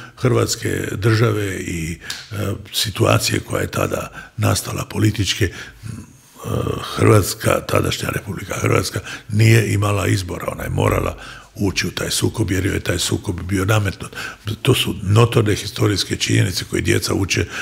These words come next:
u osmom razredu osnovne škole i strašno je da cijela jedna, e, medijska scena radi jednu pogrešku oko smrti jednog čovjeka.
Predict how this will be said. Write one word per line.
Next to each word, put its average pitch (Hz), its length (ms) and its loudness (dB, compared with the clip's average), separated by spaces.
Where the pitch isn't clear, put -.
u 95 380 2
osmom - 300 0
razredu 50 680 0
osnovne - 400 0
škole 117 380 6
i - 80 0
strašno 123 580 4
je 110 60 2
da 95 140 0
cijela 135 360 4
jedna, 104 380 0
e, - 400 -14
medijska 110 520 6
scena 113 480 4
radi 107 420 4
jednu 98 280 4
pogrešku 110 600 6
oko 107 260 0
smrti 110 400 0
jednog 85 320 -4
čovjeka. - 380 -10